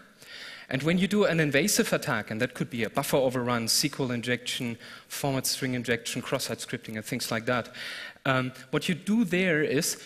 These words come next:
you create your own control flow in this particular application, right? So let's say this here, if this were a web browser, then you can make, using a buffer overrun, you can transform a web browser into a web server, if you want,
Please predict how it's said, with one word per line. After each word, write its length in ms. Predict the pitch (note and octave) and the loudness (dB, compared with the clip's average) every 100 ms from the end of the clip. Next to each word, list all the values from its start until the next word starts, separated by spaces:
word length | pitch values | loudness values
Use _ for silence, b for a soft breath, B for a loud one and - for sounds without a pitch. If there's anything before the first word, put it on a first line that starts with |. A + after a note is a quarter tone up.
| - | -4
you 100 | E3 | -2
create 640 | - D#3+ D#3 F#3 - - | 2 4 4 4 0 -6
your 340 | C#3+ E3 D3+ - | 0 4 4 4
own 440 | E3+ G3 F3+ C#3+ | 4 4 4 2
control 600 | B2+ - C#3 - D#3 E3+ | -2 -4 -4 0 2 2
flow 460 | F3 - A#2 C3 F#3+ - - | 0 2 2 2 0 -6 -6
in 100 | B2+ | 0
this 160 | F3 | 0
particular 480 | - F3+ F#3 - E3 | 2 2 2 0 2
application, 640 | - - D3 C#3+ B2+ - - - - - _ - | 2 0 0 2 2 -2 -6 -16 -20 -20 _ -8
right? 160 | C3 B B B | -8 B B B
So 120 | - | 2
let's 220 | D#3+ E3+ | 4 4
say 260 | - F3 E3 B B | 4 4 2 B B
this 200 | - G#3+ | 2 4
here, 120 | A3 F3 | 4 4
if 160 | - | 2
this 220 | A3+ - | 0 2
were 160 | F#3+ F3 | 4 4
a 60 | C#3 | 6
web 220 | D#3+ - | 2 2
browser, 520 | F#3 F3+ F3 G3+ A3+ B B | 0 0 2 0 0 B B
then 120 | D#3 | 0
you 80 | D#3 | 2
can 220 | - F3 | 2 2
make, 220 | D#3+ F3 - D#3+ | 2 0 -2 -2
using 300 | F#3 G#3+ E3+ | 0 2 2
a 40 | |
buffer 240 | F#3 - | 2 2
overrun, 400 | - C3+ C3 E3+ F3+ | 2 2 2 0 -2
you 100 | D#3 | 0
can 240 | F3+ D#3+ B B | 2 0 B B
transform 720 | - C#3+ - - F#3+ A3 A3 - - - | 0 2 2 2 2 4 0 -6 -20 -4
a 80 | D3 | 0
web 220 | C3 E3 | 2 2
browser 400 | F3+ E3+ E3+ E3+ - | 0 0 2 0 2
into 360 | D3+ D#3 - | 2 2 0
a 60 | C#3 | 2
web 200 | B2 A2+ | 4 2
server, 480 | - D#3+ B2 G2+ - - - - | 2 4 2 0 -6 -12 -12 -6
if 120 | F#3 | 0
you 100 | A#3 | 0
want, 320 | A2+ F#2 - | 0 -6 -12